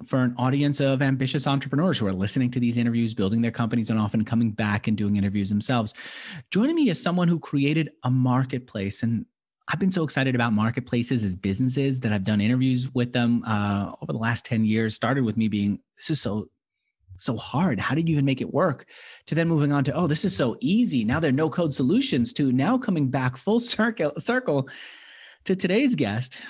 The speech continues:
Ryan Smith. He runs a marketplace called LeafLink. It's a marketplace for wholesale transactions in the cannabis space. And I feel like, "Wow, this is such a brilliant idea." And at the same time,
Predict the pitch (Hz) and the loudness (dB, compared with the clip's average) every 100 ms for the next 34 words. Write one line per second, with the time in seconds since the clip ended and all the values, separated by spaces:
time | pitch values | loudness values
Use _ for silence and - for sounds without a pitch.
0 | - 135 156 240 240 131 107 - - - | -4 2 4 4 4 2 0 -4 -16 -20
1 | _ _ _ _ _ _ _ - 214 233 | _ _ _ _ _ _ _ 0 2 4
2 | 202 190 175 151 139 127 117 107 123 131 | 4 2 0 0 2 2 4 4 2 0
3 | 147 - 127 - 123 107 110 135 131 101 | -2 -2 -2 0 -2 0 0 0 -2 -2
4 | 98 101 110 123 147 165 - 139 135 - | -2 0 0 0 0 -4 0 0 -2 -2
5 | 107 - 139 139 147 131 127 131 113 113 | -2 0 -2 0 0 0 0 -2 0 0
6 | 104 - 113 107 101 98 98 - 113 110 | 0 0 0 0 0 0 -2 0 0 0
7 | 101 - 87 95 - - - - - - | -2 -4 -4 -2 -4 -6 -20 -18 -18 -20
8 | - _ _ _ _ _ _ _ _ _ | -20 _ _ _ _ _ _ _ _ _
9 | _ - 180 170 160 190 196 - 196 185 | _ -2 2 2 2 2 2 2 2 2
10 | 185 185 202 196 160 196 190 180 165 214 | 2 2 0 0 2 2 4 4 4 4
11 | 185 170 160 185 180 175 165 | 2 0 0 2 2 2 -2